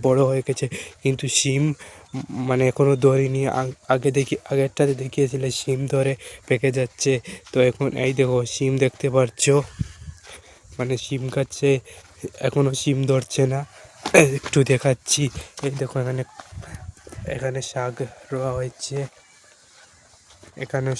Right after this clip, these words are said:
শাক, এখানে আছে শালগম আছে, শালগম দেখতে পাচ্ছ অনেকটা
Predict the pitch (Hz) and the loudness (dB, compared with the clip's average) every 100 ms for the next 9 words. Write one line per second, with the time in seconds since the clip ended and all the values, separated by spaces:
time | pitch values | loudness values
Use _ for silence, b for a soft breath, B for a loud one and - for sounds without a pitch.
0 | - 127 123 127 123 139 135 131 - - | -4 -4 -4 -4 -4 -2 -2 -2 -2 0
1 | 135 131 B B B B - 123 131 135 | 0 -2 B B B B 0 2 2 2
2 | 131 135 - 139 127 - 131 127 123 135 | 0 -2 -4 -4 -4 -4 -2 -2 -2 -2
3 | 139 135 - 139 127 131 - - 139 127 | -2 -4 -4 -4 -2 -6 -6 -4 -4 -4
4 | B B B 143 127 - | B B B -2 -2 0